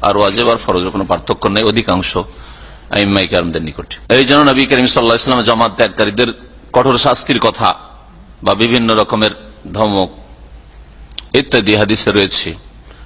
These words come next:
দুনিয়া আখেরাতে শাস্তি অথবা তাদের গুনাহগার হওয়া,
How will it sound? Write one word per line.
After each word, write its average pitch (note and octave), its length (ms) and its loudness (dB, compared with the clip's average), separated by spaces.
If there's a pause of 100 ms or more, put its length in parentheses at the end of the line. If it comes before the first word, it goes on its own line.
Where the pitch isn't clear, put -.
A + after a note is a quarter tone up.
(140)
দুনিয়া G#2 260 2
আখেরাতে F2+ 380 -2
শাস্তি - 420 -2
অথবা F#2 320 0
তাদের F#2+ 260 -2
গুনাহগার F#2 420 0
হওয়া, E2+ 320 2